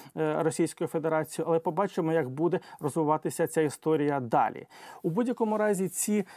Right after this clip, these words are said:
безпілотні комплекси, які має на оснащенні Іран, якщо раптом їх отримає Російська Федерація, не мають жодних якихось переваг, які дозволяють їм панувати в, в небі.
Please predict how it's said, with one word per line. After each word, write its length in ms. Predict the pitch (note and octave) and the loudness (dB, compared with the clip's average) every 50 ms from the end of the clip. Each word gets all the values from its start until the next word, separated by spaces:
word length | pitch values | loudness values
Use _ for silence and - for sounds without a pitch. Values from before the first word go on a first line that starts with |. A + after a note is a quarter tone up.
| - - - - - - - - _ _ _ _ - | -20 -20 -20 -20 -20 -20 -20 -20 _ _ _ _ 0
безпілотні 560 | F3+ E3+ G3 F#3 - - G3+ G#3 F#3+ - G3 | 2 4 4 4 2 2 2 2 4 2 0
комплекси, 520 | F#3 - A#3 C4+ C4 G#3+ A3+ E3 - - F3 | 0 2 2 2 4 2 0 0 2 4 4
які 200 | D#3+ D#3 - F3+ | 4 4 2 2
має 260 | E3+ E3+ F3 E3+ E3+ | 4 4 4 4 4
на 120 | E3 E3 | 4 4
оснащенні 640 | E3+ D#3+ - F3 E3 D#3+ - - E3+ E3 D#3+ D#3 D#3 | 2 2 0 0 0 0 0 0 0 2 2 2 2
Іран, 480 | D3 D#3 D#3 D3+ E3 F3+ F#3+ G3 F3+ C3+ | 2 2 2 2 2 2 2 2 2 0
якщо 300 | D3+ F#3 - - E3 E3 | 0 -2 -2 -2 -2 0
раптом 340 | E3 D#3+ D3+ - D#3+ D#3 D#3+ | 2 2 0 0 0 0 0
їх 160 | D#3+ - - | 0 0 -2
отримає 380 | D3+ - D#3+ D#3+ D#3+ D#3 D#3+ | -2 0 2 2 2 2 0
Російська 340 | C#3+ A#2+ - D#3+ D3 - D#3+ | 0 0 -2 -4 -4 -6 -8
Федерація, 540 | - F3+ F3 F#3 F#3+ G#3 G#3 F#3+ - F3 D#3 | -6 -4 -2 -2 0 0 -2 -2 0 -2 0
не 140 | D#3+ E3+ F#3+ | 0 0 0
мають 440 | G3 G3+ G#3+ G#3+ G#3 F3+ - - D#3+ | 2 2 2 2 2 0 0 -2 -4
жодних 400 | A#2+ C#3 F#3 F#3+ F3 D#3 D3+ - | 0 2 2 2 2 0 -4 -8
якихось 400 | D#3+ - - E3+ D#3 D#3 C#3 - | -8 -6 -6 -4 -4 -4 -6 -2
переваг, 500 | - E3 D#3 D#3+ E3 F3 G3 G#3 E3+ D#3 | 0 0 2 2 4 4 2 2 2 2
які 280 | D#3 D#3 - - F#3 | 0 0 0 -2 -2
дозволяють 680 | D#3+ D#3 D#3 - D#3 D#3 D#3 D#3+ F3 E3+ E3+ D#3 - | 0 0 0 0 0 0 2 2 2 2 2 2 0
їм 140 | - D#3 D3+ | 0 -2 0
панувати 600 | C#3+ - C#3 C#3 D3 C#3+ C#3 D3+ D3+ D3 - D#3+ D3 | 0 0 0 0 2 2 2 2 2 2 2 0 0
в, 180 | C3 C3 C3+ C#3 | 0 -2 -4 -2
в 100 | A#2+ D3 | 0 2
небі. 360 | D3 C#3 A#2+ - - - | 2 2 2 -2 -6 -12